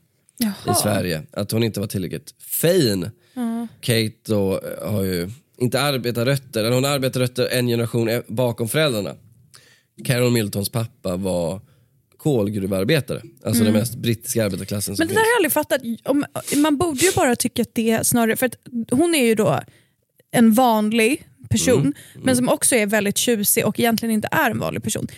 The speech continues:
Speaker 1: Det är deras perfekta chans
Speaker 2: Ja, men de
Speaker 1: att
Speaker 2: fattar inte det här. De, de
Speaker 1: Men de
Speaker 2: tänker
Speaker 1: är
Speaker 2: inte
Speaker 1: så
Speaker 2: på
Speaker 1: dumma.
Speaker 2: P R.
Speaker 1: Ja,
Speaker 2: Jo, jag
Speaker 1: exakt.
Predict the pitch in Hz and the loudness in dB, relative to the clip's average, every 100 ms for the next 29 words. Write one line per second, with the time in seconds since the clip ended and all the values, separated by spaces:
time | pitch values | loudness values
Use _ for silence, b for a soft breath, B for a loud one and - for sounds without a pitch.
0 | B - 269 311 269 - 247 233 - - | B -4 0 2 2 2 0 0 -2 -2
1 | 233 214 202 - 262 262 - 156 156 240 | -4 0 -2 0 -2 0 2 4 4 4
2 | 254 190 - 185 196 127 104 107 131 120 | 2 0 0 -2 0 0 0 0 0 2
3 | 139 339 381 392 - - 175 151 185 170 | 4 6 6 4 4 4 6 6 4 4
4 | - 208 202 | 4 6 6